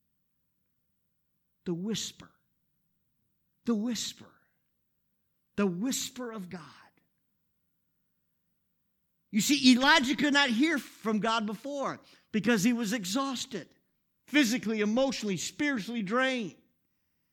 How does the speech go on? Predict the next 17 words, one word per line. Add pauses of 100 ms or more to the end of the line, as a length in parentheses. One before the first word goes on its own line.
(300)
And
this
leads
us
to
the
next
application, (1120)
rest. (1300)
You
see,
we
as
a
society
undervalue (1040)
rest,